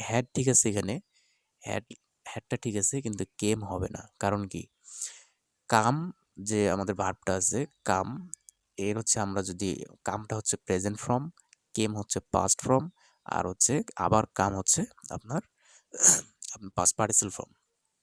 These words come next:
তার মানে come, came, come, past, আহ, present, past, past participle। go, went, gone। আমরা এ-, এগুলো পড়েছি, ছোটবেলায় আমরা কিন্তু পড়েছি ক্লাস এইটে থাকতে,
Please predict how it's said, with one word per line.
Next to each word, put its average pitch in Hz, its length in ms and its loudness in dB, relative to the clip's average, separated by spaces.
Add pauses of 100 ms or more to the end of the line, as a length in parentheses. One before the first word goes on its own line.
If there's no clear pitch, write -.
(460)
তার 104 140 0
মানে 110 140 -6 (180)
come, 101 260 0 (340)
came, 110 260 -2 (280)
come, - 200 -2 (580)
past, - 440 4
আহ, 85 140 2 (140)
present, 117 500 -2
past, 113 240 2 (240)
past - 240 0
participle। - 420 -6 (640)
go, 104 160 2 (320)
went, 120 280 0 (120)
gone। 92 240 0 (460)
আমরা 92 380 -4
এ-, 101 200 -6
এগুলো 101 400 -8 (360)
পড়েছি, 117 340 0
ছোটবেলায় 95 480 2
আমরা 98 140 -4
কিন্তু 98 160 -4
পড়েছি 95 460 0 (140)
ক্লাস - 360 2 (460)
এইটে 92 340 0
থাকতে, - 440 -2